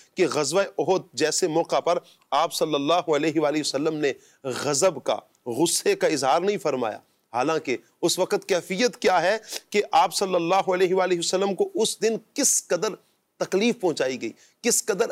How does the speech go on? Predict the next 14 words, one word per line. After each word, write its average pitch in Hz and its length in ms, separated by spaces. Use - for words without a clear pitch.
اذیت 208 460
پہنچائی 139 440
گئی، 147 180
کس 208 200
قدر 226 200
تکالیف 202 580
دی 185 160
گئی 156 140
نبی 160 280
کریم 170 260
علیہ 147 120
الصلوۃ 131 260
والسلام 117 440
کو۔ - 140